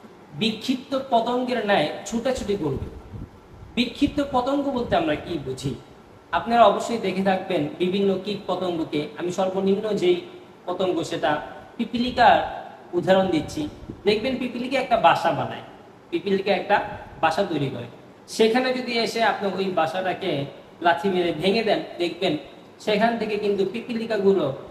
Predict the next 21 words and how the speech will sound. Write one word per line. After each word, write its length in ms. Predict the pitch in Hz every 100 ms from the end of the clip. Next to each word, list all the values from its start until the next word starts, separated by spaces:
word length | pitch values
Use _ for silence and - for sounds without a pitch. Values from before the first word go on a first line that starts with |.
| -
ওরা 160 | 160 170
ছুটাছুটি 520 | - 247 277 - 240
করা 200 | 214 180
শুরু 240 | - 160 139
করবে, 200 | 139 135
এদিক 300 | 196 202 208 - - - -
দিক 160 | - 226 -
বেদিক 280 | 220 269 -
হয়ে 140 | 202
যাবে, 200 | 180 165
ওরা 180 | 156 156
ছুটাছুটি 400 | - - 202 -
করতে 260 | 151 143 -
থাকবে। 220 | 135 139
সেদিন 240 | - 208 220
মানুষও 400 | 196 208 - 156 - - - -
যত 140 | 196
শক্তিশালী 560 | 220 220 220 226 226 202
হোক 160 | 185
না 80 | 185
কেন, 160 | 170